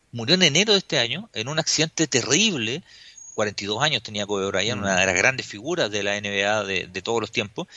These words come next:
Speaker 1: eh, y, y muere junto a su hija y junto a unas compañeras de, de la academia de básquetbol de su hija, que era la academia de Kobe Bryant,
Speaker 2: Qué
Speaker 1: lo que
Speaker 2: tremendo fue
Speaker 1: significó.
Speaker 2: eso, ¿no?
Speaker 1: Yo creo que la N B A tuvo dos masazos muy grandes este año, aparte de la pandemia. Uno fue la muerte de Kobe Bryant, definitivamente,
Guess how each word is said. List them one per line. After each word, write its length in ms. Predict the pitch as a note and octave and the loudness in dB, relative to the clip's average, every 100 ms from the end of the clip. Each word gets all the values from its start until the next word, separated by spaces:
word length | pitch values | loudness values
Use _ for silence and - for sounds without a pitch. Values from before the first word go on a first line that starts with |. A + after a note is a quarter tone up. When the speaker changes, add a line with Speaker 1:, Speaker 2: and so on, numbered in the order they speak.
| - - - - | -16 -16 -14 0
Speaker 1:
eh, 320 | A2+ A2 F#2 | 4 4 2
y, 140 | G#2+ A2 A#2+ | -4 -6 -8
y 40 | |
muere 240 | A#2 C3+ A#2 | -6 -6 -6
junto 240 | A2 G2 | -10 -10
a 40 | |
su 140 | - C#3+ | -4 2
hija 460 | G#3 - F#3+ F#3 | 2 4 2 4
y 80 | C3 | 2
junto 260 | - A#2 A#2 | -2 -6 -4
a 40 | |
unas 100 | G#2 | -4
compañeras 640 | A2 G2+ G2 A#2 C3 C3 A2 | -6 -8 -4 0 2 2 4
de, 320 | G#2+ G#2 - - - | 4 4 -2 -10 -14
de 140 | A#2 A2+ | 2 4
la 80 | G#2+ | 6
academia 340 | G#2+ A#2 A2+ | 4 2 -2
de 80 | G2 | 2
básquetbol 400 | D3 E3+ F3 D#3+ | 0 0 -6 -6
de 80 | D#3+ | -8
su 140 | E3 | -8
hija, 180 | F#3 D3+ | -8 -4
que 60 | |
era 100 | C#3 | 0
la 80 | C#3+ | 0
academia 380 | A2 A2 D#3 C#3+ | 2 0 0 -2
de 160 | A2 F3+ | -2 -2
Kobe 200 | D#3 A#2+ | -4 -2
Bryant, 380 | D3 D#3 D3 - | 0 2 0 -2
Speaker 2:
Qué 60 | |
Speaker 1:
lo 80 | A2 | -2
que 80 | F#2 | 0
Speaker 2:
tremendo 260 | A2 G#2 | -2 -2
fue 0 | |
Speaker 1:
significó. 260 | G#2 G#2 C3+ | -6 0 0
Speaker 2:
eso, 80 | F3+ | 0
¿no? 40 | - - - - | -4 -18 -18 -10
Speaker 1:
Yo 120 | - F3 | -2 2
creo 120 | G#3+ | 6
que 60 | |
la 120 | A3 G#3+ | 6 6
N 120 | G#3 | 4
B 100 | G3 | 2
A 60 | |
tuvo 220 | G#3 G3+ D#3 | 2 -6 -6
dos 160 | F#3+ | -8
masazos 480 | G3 F3+ F#3+ - E3+ | -6 -4 -4 -4 -8
muy 180 | E3 F#3 | -8 -4
grandes 300 | F3+ D#3+ B2+ | -4 -2 -2
este 200 | - C3+ | 0 0
año, 160 | C#3 C3+ | 2 2
aparte 260 | C3 - | 0 0
de 40 | C#3 | 0
la 80 | B2 | 0
pandemia. 380 | A#2 F#2 F2 - - - _ - | -2 -6 -8 -14 -20 -20 _ -6
Uno 200 | F#3 G#3+ | -4 -2
fue 160 | F3+ | 2
la 100 | F#3 | 4
muerte 260 | C#3 D#3+ D#3 | 4 0 -2
de 20 | |
Kobe 220 | C#3+ B2+ | 0 2
Bryant, 360 | A#2+ A#2+ G2 A2 | 4 2 2 -6
definitivamente, 880 | G2+ - G2+ G2 D3 B2+ G#2 - | -12 -10 -8 0 2 2 -4 -8